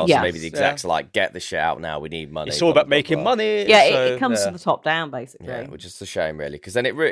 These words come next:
Speaker 2: it, you know, it, all the hard work that's gone into it from everyone else, devs, whoever else, it, it ruins it for them. It's like, "Oof, why would I not, not just go and work on a smaller project? Go
Speaker 3: Yeah.
Speaker 2: where, in fact, my, my, maybe my opinion's valued more."
Speaker 1: Yeah,
Speaker 3: Yeah,
Speaker 1: totally.
Speaker 3: yeah.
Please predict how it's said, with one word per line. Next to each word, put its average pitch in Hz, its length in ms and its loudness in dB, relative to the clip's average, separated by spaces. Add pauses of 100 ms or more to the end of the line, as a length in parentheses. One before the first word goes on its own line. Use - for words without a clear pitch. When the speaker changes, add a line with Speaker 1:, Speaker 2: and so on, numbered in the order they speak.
Speaker 2:
it, - 180 -8
you 139 140 -6
know, 87 140 0
it, - 120 -4
all 113 200 0
the 95 80 2
hard 87 240 0
work 92 160 0
that's - 120 -12
gone 85 180 -4
into 87 260 -8
it 69 100 -6
from 82 280 -10 (420)
everyone 85 300 -2
else, 80 220 -4
devs, 80 440 -4
whoever 80 320 -6
else, 76 440 -8
it, - 180 -14 (180)
it - 180 -20
ruins 101 460 -4
it - 80 -14
for 76 240 -10
them. 73 100 -14
It's - 100 -20
like, 71 140 -10
"Oof, - 380 -18 (600)
why 92 220 4
would 113 180 -2
I 92 120 2
not, 92 180 -6 (100)
not 95 220 -2
just - 140 -12
go 92 120 2
and 87 80 -2
work 87 280 0
on 85 80 -8
a 78 40 -10
smaller 82 300 -8
project? - 640 -6
Go 202 40 0
Speaker 3:
Yeah. 190 180 2
Speaker 2:
where, 78 100 -2
in 76 100 -10
fact, 82 220 -4
my, 80 260 -6
my, 87 220 -4
maybe 92 240 -2
my 90 100 0
opinion's 85 460 -6
valued 71 360 -8
more." 67 220 -16
Speaker 1:
Yeah, 196 100 2
Speaker 3:
Yeah, 202 220 6
Speaker 1:
totally. 104 300 0
Speaker 3:
yeah. 107 140 -12